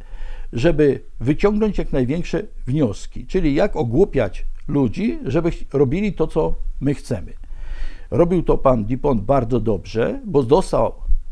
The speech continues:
w nagrodę monopol na produkcję prochu. Wiadomo, że Stany Zjednoczone w ten czas toczyły liczne bitwy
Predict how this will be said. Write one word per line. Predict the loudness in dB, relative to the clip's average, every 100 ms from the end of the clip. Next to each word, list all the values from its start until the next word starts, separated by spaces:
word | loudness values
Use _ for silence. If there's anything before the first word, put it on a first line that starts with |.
| -10 -14 -12
w | -2
nagrodę | 0 2 2 0 0 -2 -4 -10 -12 -4
monopol | 0 2 4 4 2 0 2 2 0 -2
na | -2
produkcję | 2 0 0 -4 -2 -2
prochu. | 0 0 0 -6 -10 -12 -12 -6
Wiadomo, | -2 0 2
że | 2
Stany | 0 0 0
Zjednoczone | 0 2 0 0 0
w | 0
ten | -2
czas | -2 -2
toczyły | -2 0 0 2 6 6 4
liczne | -4 2 4 4 2 -4
bitwy | -2 -2 0 2